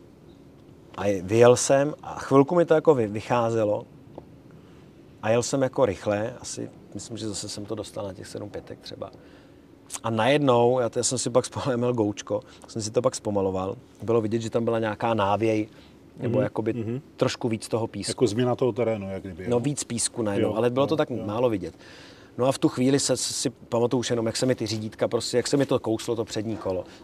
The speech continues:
Speaker 1: Už to nešlo jako zrychlit. A nevýhoda tohodle, eh, pádu v tom, v tom je, že když člověk uklouzne, tak třeba jede, že jo, nebo něco, nebo jako to. Ale já vlastně, mě to rovnou,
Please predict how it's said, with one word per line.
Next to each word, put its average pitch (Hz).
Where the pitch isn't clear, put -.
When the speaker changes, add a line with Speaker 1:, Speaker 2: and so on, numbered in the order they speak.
Speaker 1:
Už -
to -
nešlo 123
jako 113
zrychlit. -
A 113
nevýhoda 139
tohodle, 135
eh, 123
pádu 120
v -
tom, 127
v 101
tom 131
je, 123
že 120
když 127
člověk 135
uklouzne, 123
tak 127
třeba 127
jede, 117
že 92
jo, 90
nebo 90
něco, 101
nebo 87
jako -
to. -
Ale 104
já 107
vlastně, 113
mě 113
to 120
rovnou, 120